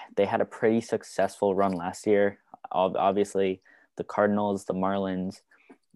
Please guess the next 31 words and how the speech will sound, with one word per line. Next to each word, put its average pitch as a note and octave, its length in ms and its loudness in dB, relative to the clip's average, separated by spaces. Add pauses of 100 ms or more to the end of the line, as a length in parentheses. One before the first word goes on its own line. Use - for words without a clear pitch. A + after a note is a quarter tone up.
(140)
um, F2+ 300 -6
they F#2+ 160 2
had G2+ 200 2
a, G2 100 -8 (140)
a F#2+ 40 -2
small F#2+ 460 -2
outbreak, F#2+ 460 -4 (100)
but F#2 240 -2 (100)
I G3 100 -2
think - 220 -4
it's B2+ 120 -2
gonna A#2 160 0
be, G#2 220 0
I F#2 160 -2
think A2+ 220 -2
it's G#2 140 -2
gonna G#2+ 180 -2
go G2 140 6
really G2 380 4
well - 180 -2
this G2 200 2
year, G#2+ 140 4
considering G2 580 -4 (400)
they've - 140 2
had F#2+ 140 0
a F#2 40 -2
whole G2+ 240 4
year F#2+ 220 2
of F#2+ 100 -2
experience F#2+ 720 -6
now G2 320 -6